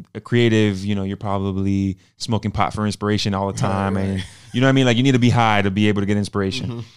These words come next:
Speaker 1: With creatives, I have seen, this is just my experience with creatives, is that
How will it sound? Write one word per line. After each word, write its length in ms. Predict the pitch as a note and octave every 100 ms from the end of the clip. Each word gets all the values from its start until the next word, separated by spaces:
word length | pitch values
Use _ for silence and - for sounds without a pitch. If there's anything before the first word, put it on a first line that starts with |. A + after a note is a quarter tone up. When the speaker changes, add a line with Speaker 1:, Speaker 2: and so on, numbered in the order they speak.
| - _ _
Speaker 1:
With 140 | A#2+ A#2
creatives, 680 | B2 A#2 B2 C#3 A2+ G2+ -
I 120 | A2
have 260 | A2+ G#2+ G#2
seen, 380 | - C#3 C3 G#2
this 120 | G#2
is 60 | B2
just 140 | G#2+
my 220 | G2+ G2+
experience 500 | G2 - A#2+ A#2+ A2
with 100 | G#2
creatives, 380 | - G#2+ G2 G2
is 120 | F#2
that 300 | F#2+ F#2+ F2+